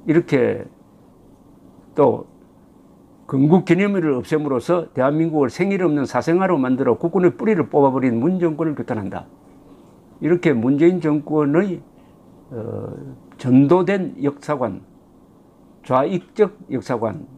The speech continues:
대한민국 부정 역사관을 비판을 하고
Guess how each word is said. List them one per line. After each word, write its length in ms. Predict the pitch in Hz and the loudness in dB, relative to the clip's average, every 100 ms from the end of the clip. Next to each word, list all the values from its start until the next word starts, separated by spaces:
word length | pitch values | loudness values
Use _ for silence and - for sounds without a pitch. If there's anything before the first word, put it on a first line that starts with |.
| - - - _ - - - | -20 -20 -20 _ -20 -20 -4
대한민국 520 | 127 147 175 180 139 | 0 0 0 -2 -2
부정 340 | 160 170 175 151 | -2 0 0 0
역사관을 800 | 143 147 139 139 135 156 196 - _ _ _ _ _ - | -4 -4 -4 -2 -2 -2 -4 -8 _ _ _ _ _ -4
비판을 520 | 135 127 156 160 139 | -2 0 -2 0 0
하고 460 | 170 170 170 165 | 0 0 -2 -4